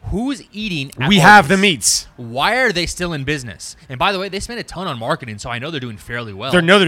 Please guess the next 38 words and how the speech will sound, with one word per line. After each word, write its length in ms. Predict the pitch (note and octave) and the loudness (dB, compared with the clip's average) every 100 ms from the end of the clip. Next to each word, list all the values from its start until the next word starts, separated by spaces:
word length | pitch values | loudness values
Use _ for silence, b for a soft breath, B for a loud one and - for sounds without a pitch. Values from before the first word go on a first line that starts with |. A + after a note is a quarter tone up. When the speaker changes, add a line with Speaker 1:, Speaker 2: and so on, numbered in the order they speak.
| C#3 | 0
Speaker 2:
doing 100 | G#2+ | -2
really 220 | C3+ F#3+ | -2 -2
well. 240 | G2+ D#2+ F2 | -4 -8 -8
Speaker 1:
Like, 180 | C3 - | -10 -8
all 180 | C3+ D3+ | -8 -6
their 120 | E3 | -6
marketing 440 | D3+ B2+ B2+ F3 E3+ | -8 -8 -8 -8 -10
campaigns 420 | F#3 F#3 G#3+ D3 | -10 -8 -8 -10
are 60 | |
fucking 380 | A#2 D3 C3 G#2+ | -10 -12 -12 -16
great. 320 | F#2+ A#2 C#3+ | -10 -8 -8
Their 100 | B2 | -10
Twitter's 420 | A2+ - C3+ C#3+ - | -10 -10 -8 -10 -10
phenomenal. 480 | C#3+ B2+ B2+ C#3 | -10 -10 -12 -14
Their 140 | D3 A2+ | -12 -14
team's 400 | - C#3+ D3+ C3+ | -12 -12 -10 -12
behind 320 | C3+ C3+ C3+ | -14 -12 -10
all 120 | B2+ | -10
these 140 | C3+ B2+ | -10 -12
campaigns. 480 | D#3 C3+ C#3+ D#3+ | -14 -12 -14 -10
Speaker 2:
And 180 | D3+ A#3+ | -8 -6
they're, 100 | C4+ | -2
Speaker 1:
Pretty 40 | G3 | 0
Speaker 2:
like, 160 | F#3+ | 0
in 60 | F#3 | -2
Speaker 1:
fucking 160 | F#3 F3+ | -4 -6
Speaker 2:
huge, 160 | G3 F3+ | -4 -6
Speaker 1:
good. 180 | A3 | -6
Speaker 2:
crazy 340 | F#3+ G3+ F#3+ G3+ | -4 -4 -4 -10
sports 340 | - E3+ G3+ | -8 -8 -8
events, 320 | G3 F#3+ G3+ | -8 -6 -6
like, 140 | E3+ C#3+ | -6 -6
expensive 460 | C#3 - F#3 F#3+ | -4 0 0 0
commercials. 400 | E3 F3 E3 F2+ D3 | -4 -4 -4 -6 -2
Speaker 1:
That's 200 | F#3 G3+ | -2 -2
what 80 | |
I'm 80 | E3+ | -6
saying. 280 | G3 A#3+ - | -4 -4 -6